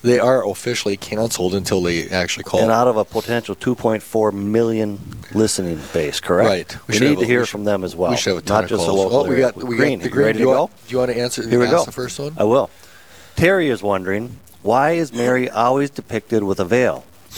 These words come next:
Speaker 2: Was that dress code back then?"
Speaker 1: Very good question, Terry. So, you know, women back in the day did wear a veil. That was a common form for the Jewish woman to wear. Was it dress code?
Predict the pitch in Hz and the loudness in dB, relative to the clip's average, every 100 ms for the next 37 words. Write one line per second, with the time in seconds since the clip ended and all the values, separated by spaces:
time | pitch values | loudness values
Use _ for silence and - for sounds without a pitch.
0 | - 92 110 139 123 117 117 - 107 110 | -8 2 2 2 0 -2 -2 -4 -2 -2
1 | - - 95 87 92 85 85 101 90 - | -2 -4 -2 -2 0 -2 0 -2 -2 -4
2 | 87 92 101 101 110 - 95 90 - 92 | -2 0 2 0 0 -4 -4 -4 -6 -8
3 | 82 101 101 104 98 - - - - 135 | -4 2 2 2 -2 -14 -20 -8 2 4
4 | 131 - - 135 127 120 120 131 151 151 | 4 0 -4 2 2 0 -2 0 0 -2
5 | 131 123 123 - 113 123 117 113 117 127 | 0 0 0 -6 -10 -4 -2 2 2 2
6 | 117 117 113 113 113 113 113 - 104 110 | 2 0 2 2 2 2 0 -2 0 2
7 | 107 104 127 147 80 98 92 95 - 101 | 2 0 0 0 -4 -2 0 -2 0 0
8 | 101 98 98 98 98 95 92 - 95 95 | 0 0 0 0 0 -4 -2 0 2 2
9 | - 92 92 101 92 87 98 - - - | 0 -4 -4 0 2 2 0 -2 -16 -18
10 | - - - 113 117 - 98 107 110 123 | -20 -6 2 4 4 0 -6 0 2 2
11 | - - 143 156 156 | -2 2 2 2 -2